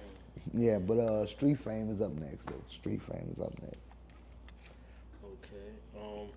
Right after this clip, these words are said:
Speaker 2: let me get into, uh, fatherhood.
Speaker 1: Mm.
Speaker 2: Uh,
Speaker 1: Yeah,
Speaker 2: what you
Speaker 1: man.
Speaker 2: got here?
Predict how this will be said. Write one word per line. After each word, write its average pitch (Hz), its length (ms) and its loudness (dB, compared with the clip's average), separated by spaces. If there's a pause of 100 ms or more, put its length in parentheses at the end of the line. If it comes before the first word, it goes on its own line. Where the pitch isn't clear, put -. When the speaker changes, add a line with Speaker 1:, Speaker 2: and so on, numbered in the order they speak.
(320)
Speaker 2:
let 135 80 -6
me 143 80 -2
get 131 160 -4
into, 117 560 0 (280)
uh, 107 240 -4
fatherhood. 98 1080 -2 (240)
Speaker 1:
Mm. 107 220 6 (360)
Speaker 2:
Uh, 101 420 -6 (380)
Speaker 1:
Yeah, 92 340 4
Speaker 2:
what 95 120 0
you 90 60 -4
Speaker 1:
man. 98 120 -6
Speaker 2:
got 92 80 -14 (280)
here? 82 100 -14